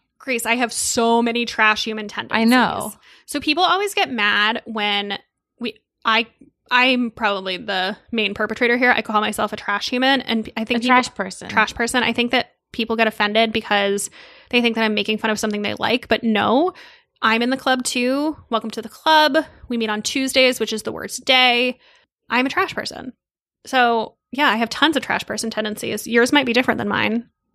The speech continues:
Speaker 1: but, um, I don't mean it in an offensive way. And it's one of my favorite phrases. So people keep trying to get me to stop saying it. I'm just unwilling.
Speaker 2: <laughs>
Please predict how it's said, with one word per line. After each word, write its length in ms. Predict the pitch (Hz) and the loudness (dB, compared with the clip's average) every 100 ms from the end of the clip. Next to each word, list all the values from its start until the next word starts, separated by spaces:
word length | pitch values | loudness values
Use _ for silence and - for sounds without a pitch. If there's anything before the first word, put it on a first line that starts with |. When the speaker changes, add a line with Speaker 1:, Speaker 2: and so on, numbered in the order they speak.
| - | -4
Speaker 1:
but, 260 | 214 208 - | -2 -2 -6
um, 240 | 220 214 214 | -4 -4 0
I 80 | 226 | 0
don't 160 | 302 | 2
mean 140 | 233 233 | 2 0
it 20 | |
in 140 | 208 | 0
an 20 | |
offensive 360 | 208 - 208 - | -4 -6 -6 -6
way. 220 | - - - | -4 -4 2
And 80 | 240 | 2
it's 160 | - | 2
one 100 | 247 | 0
of 80 | 277 | 0
my 100 | 214 | 0
favorite 300 | 220 220 - | 0 0 -2
phrases. 420 | - 214 208 220 | -4 -2 0 0
So 220 | 226 220 | 2 0
people 320 | 226 - 262 277 | 0 -2 0 0
keep 240 | - 233 | -2 -2
trying 200 | - 220 | 0 0
to 40 | |
get 140 | 214 220 | 0 -2
me 40 | |
to 60 | 208 | -2
stop 240 | - 202 | -2 0
saying 240 | 196 196 196 | 0 0 -2
it. 140 | - | -4
I'm 100 | 214 | -4
just 260 | 214 - - | -4 -6 -2
unwilling. 560 | 220 214 - 156 220 254 _ - - | 0 0 -2 -2 -4 -6 _ -20 -20
Speaker 2:
<laughs> 100 | - | -4